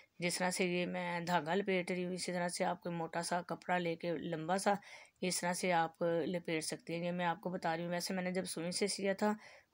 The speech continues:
वो भी बहुत ही ज़्यादा जो है मज़बूत हो चुका था। ये देखें, इस तरह से ये हो गया बराबर। ये वाला जो मैं आपको, अ, अच्छा खासा, ये देखें, बड़ा बन गया और इसके अंदर पंखा जो है आसानी से चला जाएगा, यानी कि जो पंखे के पार हैं। इस तरह से आप ये वाला ऐसा कपड़ा ले लें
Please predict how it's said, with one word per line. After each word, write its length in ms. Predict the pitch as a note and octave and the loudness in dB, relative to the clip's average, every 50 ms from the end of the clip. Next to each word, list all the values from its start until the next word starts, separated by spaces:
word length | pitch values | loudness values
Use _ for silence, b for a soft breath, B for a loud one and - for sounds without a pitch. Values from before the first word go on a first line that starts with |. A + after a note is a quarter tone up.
| _ _ | _ _
वो 200 | E3 E3+ F#3 F#3+ | 0 4 4 4
भी 180 | F#3 G#3 A3 G#3 | 6 6 6 6
बहुत 380 | G#3 F3+ F3+ F3 F3 F3+ - | 4 4 2 2 2 2 2
ही 140 | G3 G3 G3 | 2 2 2
ज़्यादा 380 | F#3 F3+ F3+ E3 D#3+ D#3 E3+ E3+ | 2 2 0 0 0 0 0 0
जो 120 | E3+ F#3+ F#3 | 0 2 2
है 160 | F#3 F3 F3 F3+ | 2 2 2 0
मज़बूत 480 | F3 F3 E3 D#3 D#3+ E3 E3 F3 F3 F3+ | -2 -2 -4 -4 -4 -4 -6 -6 -4 -4
हो 100 | E3+ D3+ | -4 -4
चुका 300 | - - D3 - D#3 D#3 | -4 -8 -6 -4 -4 -4
था। 220 | - - D#3 D#3+ - - _ _ _ _ F#3 | -2 -2 -4 -4 -4 -10 _ _ _ _ -6
ये 140 | E3 D#3+ D#3 | -4 -2 -2
देखें, 260 | D#3+ D#3 - - F3+ | -2 -2 -2 -2 -2
इस 140 | F3 - - | -2 -2 0
तरह 120 | E3+ F3 | 0 0
से 140 | E3+ F3+ F3+ | 2 2 2
ये 120 | F3+ F#3 | 4 4
हो 200 | F#3 F3 E3 D#3+ | 4 4 4 2
गया 200 | E3 F#3 G3 G3+ | 2 2 2 2
बराबर। 420 | F#3+ G3 F3+ D#3+ D#3 E3 E3+ F3 F3 B B B B B B B _ - | 4 4 2 2 2 2 0 0 0 B B B B B B B _ -2
ये 180 | E3+ F#3 F#3+ G3 | 2 4 6 8
वाला 220 | F#3+ F#3+ F#3 G3 | 8 8 8 6
जो 160 | F#3+ F#3+ G3 | 6 4 4
मैं 120 | F#3 F#3+ F#3 | 4 4 4
आपको, 420 | F3+ F3 - - F#3 F#3 F3+ F3+ | 2 2 2 2 2 2 4 2
अ, 580 | F#3 - F3 E3+ E3 E3+ - _ _ - G3 F3 E3+ E3 E3 D#3 - - | 2 0 0 0 0 -2 -4 _ _ -6 -4 -2 -2 0 -2 -4 -4 -6
अच्छा 260 | F3 F3 - - G3 | -8 -4 2 4 4
खासा, 400 | F#3+ F#3+ F#3+ F3+ - - G3 G3 | 6 8 6 6 6 6 6 6
ये 200 | F#3+ F#3+ F3 E3+ | 6 4 2 0
देखें, 400 | E3 F3 F3 - - F#3 F3+ F3 | 0 -2 -2 0 0 2 2 2
बड़ा 180 | E3 E3+ F3 F3 | 4 4 4 4
बन 240 | E3+ E3+ D#3+ E3 E3+ | 4 2 0 0 2
गया 100 | F3+ F#3+ | 4 4
और 80 | F3+ | 4
इसके 200 | F3 F3 - - | 2 0 -2 -2
अंदर 200 | E3+ E3 E3+ E3+ | -2 -2 -2 -4
पंखा 360 | - - E3+ F3 - - F#3 F3+ | -2 -4 -6 -6 -2 0 0 2
जो 100 | F3 F3+ | 2 2
है 60 | F3+ | 0
आसानी 360 | E3+ - - D3+ D3+ D#3+ E3+ | 0 0 -2 -2 -2 -4 -4
से 220 | - - G3+ A3+ B B B B B B B _ - | -2 0 -2 -2 B B B B B B B _ -2
चला 180 | E3 D#3+ D#3 D#3 | 2 2 2 4
जाएगा, 260 | D3 D#3+ D#3 D3+ E3+ | 4 2 2 2 2
यानी 160 | F3+ F3 F3 | 2 2 2
कि 100 | F3+ F#3 | 2 4
जो 120 | F3 F#3+ F#3+ | 4 4 2
पंखे 360 | - D#3+ E3 D#3+ - F3 E3+ | 2 -2 -4 -2 -2 -2 -2
के 140 | - F3+ E3+ | 0 -2 -2
पार 260 | - E3 D3+ D3+ D#3 | 0 2 2 2 2
हैं। 120 | D#3+ - | -2 -4
इस 200 | - F#3+ F3+ - | -6 -6 -4 -2
तरह 120 | F#3 F#3 F#3+ | 0 0 0
से 180 | - G#3 G3+ | 2 4 4
आप 260 | G3 G3+ G3+ G3 - | 6 4 4 0 -2
ये 160 | E3+ E3+ F3+ F3+ | -2 0 2 2
वाला 180 | F#3 F#3 F#3 | 4 6 6
ऐसा 300 | F#3 F#3 F3+ - - G3+ | 4 4 4 0 -2 -2
कपड़ा 320 | G3 - E3 - F3 F#3 G3 | -4 -4 -6 0 4 4 6
ले 160 | A3 A3 A3 | 6 6 6
लें 160 | G#3+ G#3 | 6 4